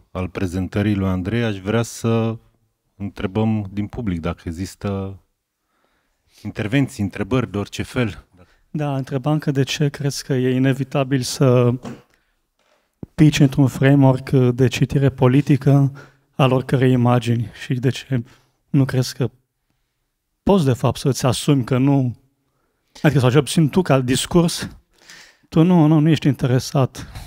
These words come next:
Speaker 2: chiar dacă ulterior poate să fie citită cumva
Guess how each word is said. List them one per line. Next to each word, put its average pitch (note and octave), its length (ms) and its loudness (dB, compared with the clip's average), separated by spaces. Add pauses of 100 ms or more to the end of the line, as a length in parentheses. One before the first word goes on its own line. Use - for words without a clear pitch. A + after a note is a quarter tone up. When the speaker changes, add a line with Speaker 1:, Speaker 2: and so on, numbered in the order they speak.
(220)
Speaker 2:
chiar C#3+ 220 0
dacă C3 380 0 (520)
ulterior C3+ 640 4
poate C3 360 2
să D#3 180 0
fie D3+ 180 0
citită C3+ 580 -2
cumva A#2 520 -2